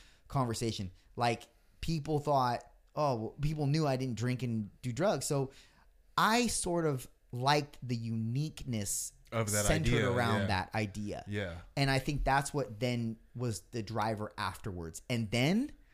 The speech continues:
Speaker 1: the driver after that was the fact that I've developed this streak of not doing it. So now it's levying on my O C D. So now my O C D is a driver for me not doing, to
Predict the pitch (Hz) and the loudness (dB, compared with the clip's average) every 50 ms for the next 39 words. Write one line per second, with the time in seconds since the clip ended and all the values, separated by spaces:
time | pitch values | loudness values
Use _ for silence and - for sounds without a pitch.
0 | - _ - - 120 110 127 135 123 123 123 113 123 - 120 117 110 - - 113 | -20 _ -8 -8 -6 -4 -2 0 2 2 2 0 0 -2 -2 -4 -4 -4 -4 -8
1 | 98 90 104 107 147 196 233 233 156 131 - 123 - - 123 113 110 - - - | -6 -2 2 4 4 4 4 2 -2 -2 -2 -2 -2 0 0 0 0 -2 -8 -12
2 | - - 107 123 156 196 208 196 - 127 104 117 135 139 143 139 - 123 104 90 | -8 -4 -2 0 0 0 0 -2 -2 -4 -2 0 0 0 0 -2 -4 -4 -4 -2
3 | - - - - - - 123 113 101 90 - _ - - - - - - - - | -2 -2 -4 -4 -6 -8 -8 -8 -8 -10 -12 _ -2 0 0 0 -4 -12 -20 -20
4 | - - - _ - - 104 104 92 101 104 107 113 123 147 - - 104 113 107 | -20 -20 -20 _ -12 -8 -8 -6 -4 -2 0 0 2 0 0 -2 -4 -4 -4 -2
5 | 98 98 92 87 85 82 78 - - - - - - - - - - - 120 117 | -2 -2 -4 -4 -6 -8 -12 -14 -18 -20 -20 -20 -20 -20 -18 -10 -6 -4 -2 0
6 | 113 117 127 143 160 160 147 139 - 127 127 123 120 120 120 113 113 110 110 104 | 0 2 2 2 2 0 0 -2 -2 -2 -2 -2 0 0 -2 -2 -2 -2 -2 -2
7 | 104 104 - 104 110 104 - - 113 107 92 98 90 85 98 - - - - - | -4 -4 -4 -4 -4 -4 -6 -6 -8 -8 -8 -8 -8 -8 -10 -16 -20 -20 -20 -20
8 | - - _ _ _ - _ - - 127 123 131 143 165 170 165 139 143 143 139 | -20 -20 _ _ _ -20 _ -8 -6 -2 0 0 2 2 2 2 2 2 2 2
9 | 139 - 131 131 123 107 120 110 101 120 113 113 113 107 113 101 - 117 110 110 | 2 0 -4 -4 -4 -4 -4 -4 -2 0 0 0 0 0 -4 -6 -6 -6 -4 -4
10 | 107 107 104 101 - 107 104 95 - - 110 | -2 -2 -4 -4 -4 -4 -4 -4 -2 -4 -4